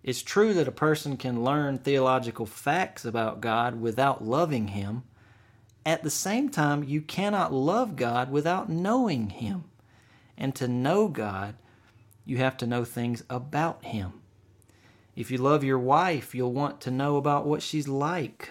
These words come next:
what she loves, what she hates, her past, her plans for the future, and much more. In the same way, we who profess to love God should learn all we can about Him.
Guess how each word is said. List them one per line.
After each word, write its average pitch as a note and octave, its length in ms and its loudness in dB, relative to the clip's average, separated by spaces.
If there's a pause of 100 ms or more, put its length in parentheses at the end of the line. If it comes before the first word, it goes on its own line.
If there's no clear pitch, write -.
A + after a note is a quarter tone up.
what B2 220 -4
she - 200 -6
loves, C3+ 680 0
what B2 160 -2
she D3 220 -4
hates, - 800 -6 (340)
her B2+ 160 -2
past, - 880 -4 (300)
her B2 120 -8
plans C3+ 500 0
for C#3 140 -6
the C3+ 100 -2
future, D3 540 -2
and B2+ 240 0
much C#3 300 -2
more. C#3+ 440 2 (480)
In C3+ 140 2
the C3 80 2
same F#3+ 500 2
way, B2+ 400 -2 (400)
we D#3+ 260 4
who D#3 140 2
profess D3+ 640 -2
to C3+ 160 -4
love C#3+ 480 0
God A2+ 480 -2 (440)
should D#3+ 280 -2
learn E3 380 2
all E3+ 320 2
we E3+ 160 2
can D#3+ 640 -2
about C3+ 480 -2
Him. G2+ 380 -2